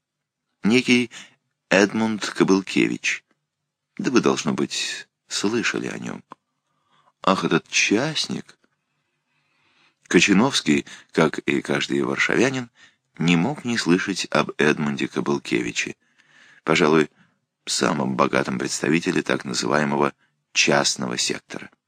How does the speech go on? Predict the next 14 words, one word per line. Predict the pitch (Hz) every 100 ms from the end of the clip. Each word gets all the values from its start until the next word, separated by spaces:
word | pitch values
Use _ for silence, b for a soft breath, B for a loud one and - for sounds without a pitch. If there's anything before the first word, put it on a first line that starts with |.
| _ _ _ _ _ _ _ _ - b b b b b b -
Он | 127 156
был | 135 120
владельцем | 78 80 80 78 - 71
мастерской, | 71 71 - 67 - - 127 147 B B B B
изготовляющей | - 90 - 87 95 156 143 107
на | 80 85
экспорт | - - 82 -
яхты | - 67 85 131 - 113 113 B B B B
и | 90 90
кое-какое | - 147 147 98 - 107 113
оснащение | - 82 - 76 73 - 80 87 87
для | 73 71
парусного | 71 69 69 - 65
спорта. | 69 - - 50 - -